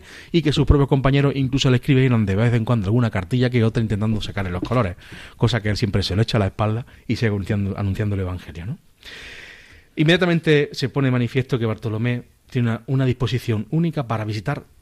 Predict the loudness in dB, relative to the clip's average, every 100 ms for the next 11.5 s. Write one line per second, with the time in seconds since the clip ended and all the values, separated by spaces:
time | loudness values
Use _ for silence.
0 | 2 4 6 2 2 2 2 0 -2 -2
1 | -4 -6 -8 -14 -18 -20 -20 _ _ -4
2 | -2 -2 -6 -8 -8 -4 -2 -2 -6 _
3 | -8 -4 -4 -2 -4 -4 -4 -2 0 0
4 | 0 2 4 4 4 4 4 4 2 0
5 | 2 2 2 -2 0 0 0 -4 -10 -12
6 | -14 -6 -2 0 0 2 4 4 4 2
7 | 0 -2 -2 -2 -2 -2 -2 -2 -6 -10
8 | -16 -10 -8 -6 -8 -6 -10 -6 -4 -2
9 | 0 0 -2 -4 -6 -8 -4 -2 -2 -6
10 | -6 -8 -10 -8 -8 -6 -8 -10 -20 -20
11 | -14 -4 -4 -4